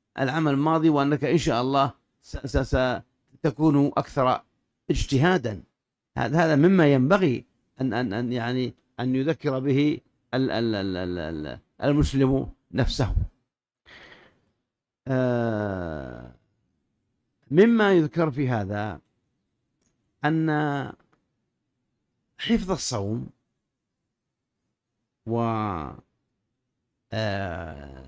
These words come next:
جدية الإنسان يعني أو، أو، أو، أو، أو تقديم العمل الجيد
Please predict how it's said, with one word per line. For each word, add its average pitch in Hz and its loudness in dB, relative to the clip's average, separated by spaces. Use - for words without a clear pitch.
جدية 143 2
الإنسان 117 -2
يعني 104 -4
أو، 110 -4
أو، 87 -4
أو، 107 -4
أو، 107 -4
أو 104 -6
تقديم 135 2
العمل 131 2
الجيد 135 6